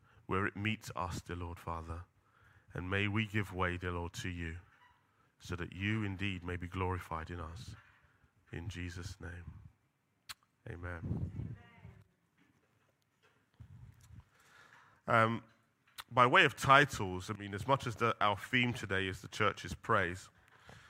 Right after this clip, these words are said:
um, is about getting the gospel into our D N A. Getting the gospel into our D N A. Now, we know D N A to be those, um, um,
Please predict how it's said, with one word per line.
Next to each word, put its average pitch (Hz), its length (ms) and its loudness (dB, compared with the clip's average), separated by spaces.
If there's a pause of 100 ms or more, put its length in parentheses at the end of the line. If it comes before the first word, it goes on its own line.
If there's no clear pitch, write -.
(200)
um, 101 1600 4 (3000)
is 123 160 2
about 117 340 8
getting 180 520 4 (120)
the 127 120 2
gospel 135 580 4
into 113 340 0
our 101 140 6
D 104 240 0
N 101 100 2
A. 90 200 -2 (1300)
Getting 160 320 6
the 147 80 4
gospel 123 500 2
into 98 260 -4
our 95 140 4
D 98 240 -6
N 95 140 -4
A. 87 160 -4 (960)
Now, 110 100 8
we 127 80 6
know 139 140 12
D 135 240 6
N 127 80 6
A 123 160 8
to - 160 -6
be 117 180 2
those, 107 440 2
um, 98 420 2 (480)
um, 98 680 4